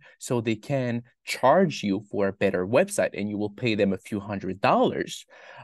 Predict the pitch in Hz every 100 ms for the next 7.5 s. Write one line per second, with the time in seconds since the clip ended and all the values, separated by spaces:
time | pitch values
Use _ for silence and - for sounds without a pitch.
0 | - 104 101 101 - 113 104 101 101 -
1 | 107 104 104 101 95 107 139 - 101 -
2 | - _ - 151 135 - _ 175 190 233
3 | - 160 185 196 196 202 175 160 175 156
4 | 156 135 - 185 - 104 98 123 156 156
5 | 160 135 143 135 127 127 123 117 120 110
6 | 117 - 175 190 - - - _ - -
7 | 113 139 190 208